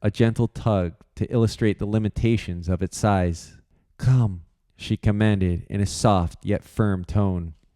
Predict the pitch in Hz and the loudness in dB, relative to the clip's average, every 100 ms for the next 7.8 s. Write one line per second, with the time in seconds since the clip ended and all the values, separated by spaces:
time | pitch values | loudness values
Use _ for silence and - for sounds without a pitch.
0 | _ - - - - - - 160 190 208 | _ -20 -20 -20 -20 -14 2 4 6 4
1 | 214 208 - - 160 156 131 139 143 127 | 2 -2 -2 0 0 2 4 4 4 0
2 | - 131 101 87 107 104 107 - 123 113 | 0 2 4 2 2 2 0 2 2 4
3 | 90 85 82 82 - _ _ _ - 127 | 0 0 -2 -4 -10 _ _ _ 4 6
4 | 127 - 139 143 160 156 131 117 123 110 | 6 2 2 2 2 2 2 4 4 4
5 | 90 87 87 - 117 107 90 92 92 90 | 2 0 -6 -2 2 4 4 2 2 2
6 | 95 107 87 82 - - - - _ _ | 2 2 2 -2 -8 -18 -20 -20 _ _
7 | _ - 120 143 120 101 90 90 | _ 2 6 6 6 4 2 -2